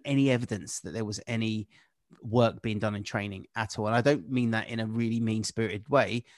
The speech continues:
but what I mean is, is that as you're a coach, I'm a coach, and we can see evidence of patterns of play. And I, I,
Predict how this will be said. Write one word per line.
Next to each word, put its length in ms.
but 80
what 100
I 40
mean 200
is, 160
is 120
that 220
as 160
you're 320
a 40
coach, 380
I'm 160
a 40
coach, 480
and 240
we 180
can 220
see 300
evidence 580
of 160
patterns 360
of 100
play. 320
And 120
I, 200
I, 100